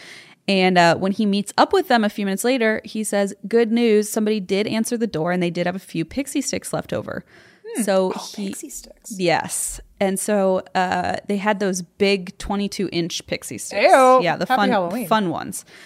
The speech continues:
Speaker 1: So he gives them to the kids. And then there's a boy, uh, nearby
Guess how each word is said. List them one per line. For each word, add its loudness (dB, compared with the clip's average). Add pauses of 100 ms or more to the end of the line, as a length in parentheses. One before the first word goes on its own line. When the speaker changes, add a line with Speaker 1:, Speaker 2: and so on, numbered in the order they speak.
(200)
Speaker 1:
So 6
he 2
gives 4
them 4
to 0
the 2
kids. 0 (800)
And 2
then 2
there's 0
a -2
boy, 2 (140)
uh, 2
nearby -4